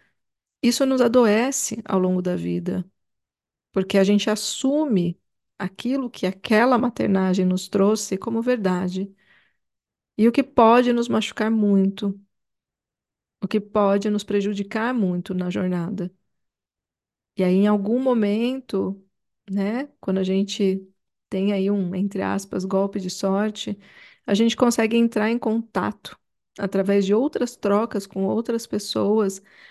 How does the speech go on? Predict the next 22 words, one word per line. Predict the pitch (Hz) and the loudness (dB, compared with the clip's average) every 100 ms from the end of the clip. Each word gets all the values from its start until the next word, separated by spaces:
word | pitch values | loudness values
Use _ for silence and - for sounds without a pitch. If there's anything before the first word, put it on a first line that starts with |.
| _ | _
com | - 240 | -2 0
outras | 226 220 226 220 214 | 2 0 -2 -4 -2
lentes. | 185 180 180 - - - - _ _ _ _ _ _ _ - | -2 -2 -4 -6 -10 -10 -14 _ _ _ _ _ _ _ -4
E | 208 | 0
por | 247 | 2
isso | 240 247 | 2 0
é | 240 _ _ _ _ | -4 _ _ _ _
tão | 262 247 254 | 2 4 2
importante, | 262 254 233 - 208 208 208 - 180 180 - | 0 0 -2 -2 0 0 0 -2 -8 -6 0
ao | 202 | 2
longo | 220 226 | 4 2
de | 220 | -2
toda | - 233 277 269 | -2 0 0 0
a | |
nossa | 226 233 202 | -4 -4 -6
vida, | 196 202 226 190 196 196 _ _ - | -4 -4 -2 -2 -4 -6 _ _ -6
que | 226 | -2
a | |
gente | 226 233 - | 0 0 0
conheça | 240 220 226 - 196 | 0 2 0 0 0
novas | 202 190 185 | 0 -2 -2
pessoas, | 185 180 208 180 185 - | -4 -6 -4 -4 -4 -8